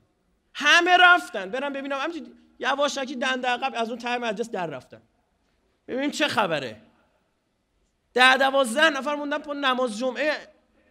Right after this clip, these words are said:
پیامبر. و این سوره نازل شد که: «و اذا رأوا تجارة او لهوا»، فقط کافیه تجارت و لهو و لعبی ببینن، «انفضوا الیها و ترکوک قائما»، تو قائم وایستادی.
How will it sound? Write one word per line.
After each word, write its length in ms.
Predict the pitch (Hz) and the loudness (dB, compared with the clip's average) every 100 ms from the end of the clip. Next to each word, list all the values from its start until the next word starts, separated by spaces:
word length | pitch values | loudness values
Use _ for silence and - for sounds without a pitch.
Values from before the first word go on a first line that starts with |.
| _ _ _ - | _ _ _ -8
پیامبر. 760 | 262 294 285 277 269 277 - - - _ _ _ _ _ _ _ | -2 2 2 2 2 2 2 -6 -20 _ _ _ _ _ _ _
و 40 | 214 | -2
این 140 | 302 | -2
سوره 320 | 311 262 277 | -2 -4 -4
نازل 480 | 294 262 240 226 277 | 0 2 0 0 -6
شد 280 | 240 269 247 | -6 -10 -8
که: 320 | 269 254 254 _ _ - | -4 -4 -6 _ _ -6
«و 40 | |
اذا 300 | 220 247 240 | -4 -2 -2
رأوا 240 | 240 233 233 | -2 -4 -6
تجارة 640 | 226 214 226 220 220 214 | -8 -6 -6 -6 -8 -8
او 80 | 214 | -4
لهوا»، 460 | 233 202 190 196 | -4 -6 -10 -14
فقط 300 | - 202 233 | -10 -8 -8
کافیه 300 | 233 208 220 | -8 -12 -10
تجارت 460 | 233 214 196 208 240 | -10 -10 -8 -6 -6
و 40 | |
لهو 280 | 220 208 190 | -4 -4 -6
و 40 | 196 | -6
لعبی 340 | 196 226 240 | -4 -4 -4
ببینن، 360 | 247 254 262 285 _ _ _ _ - | -6 -6 -8 -10 _ _ _ _ -8
«انفضوا 500 | 240 240 277 220 233 | -6 -6 -6 -4 -4
الیها 540 | 233 262 247 247 262 | -2 -4 -4 -8 -8
و 60 | 240 | -10
ترکوک 680 | 240 240 226 240 240 311 247 | -8 -6 -2 -4 -4 -6 -6
قائما»، 580 | 285 277 294 202 175 151 - _ _ - | -6 -2 -2 -2 -8 -10 -14 _ _ -6
تو 140 | 320 | -4
قائم 440 | 247 262 254 285 269 | -2 0 0 -2 -2
وایستادی. 840 | 254 240 - 240 254 294 330 | -2 -2 -4 -6 -6 -8 -10